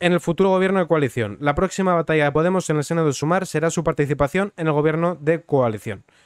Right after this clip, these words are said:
Bueno, aquí ya algunos dando la piel del oso también, igual que hicieron otros primero. Y ahora una mala noticia. Hemos visto que Armengol estuvo como presidenta de Baleares cuando se produjeron los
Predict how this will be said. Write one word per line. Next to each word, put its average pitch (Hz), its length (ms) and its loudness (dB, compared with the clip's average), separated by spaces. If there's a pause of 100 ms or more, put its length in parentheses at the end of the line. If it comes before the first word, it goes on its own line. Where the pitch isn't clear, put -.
Bueno, 113 160 -6
aquí 156 200 -4
ya 165 100 2
algunos 165 360 -2
dando 156 200 -4
la 143 120 -4
piel 131 360 -2 (460)
del 131 160 0
oso 127 180 -2
también, 110 320 -4
igual 127 240 -2
que 127 120 -4
hicieron 113 340 -4
otros 104 340 -8
primero. 107 400 -8 (640)
Y 151 80 0
ahora 196 160 2
una 180 120 2
mala 165 280 2
noticia. 127 540 -8 (120)
Hemos 160 260 0
visto 190 300 0
que 170 80 -2
Armengol 165 560 0 (340)
estuvo 127 1600 0
como 120 220 -6
presidenta 135 560 -4
de 135 80 2
Baleares 147 480 0
cuando 131 240 -4
se 123 120 -8
produjeron 120 520 -2
los 127 460 0